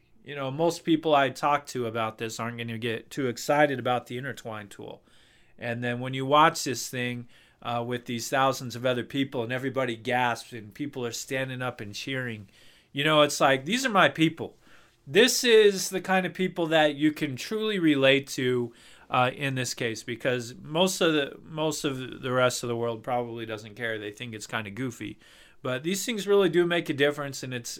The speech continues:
and just thinking of all the, the application to it all is so much fun and is so cool.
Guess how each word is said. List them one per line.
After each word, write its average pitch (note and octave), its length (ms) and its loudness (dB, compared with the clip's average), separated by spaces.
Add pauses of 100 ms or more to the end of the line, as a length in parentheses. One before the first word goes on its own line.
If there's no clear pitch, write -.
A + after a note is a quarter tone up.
and C#3 200 -10
just C3+ 300 -8 (340)
thinking G3 400 -2
of D#3 140 0
all D#3 220 6
the, C3+ 460 0 (560)
the C3+ 160 -4
application C#3+ 840 -2
to A2+ 180 -6
it A2 80 -4
all G#2+ 300 -4 (100)
is A#2+ 180 -6
so D#3+ 240 2
much C3+ 320 0
fun B2+ 420 -2 (440)
and C3 240 -8
is B2+ 100 -8
so B2 260 -2
cool. A2 400 -6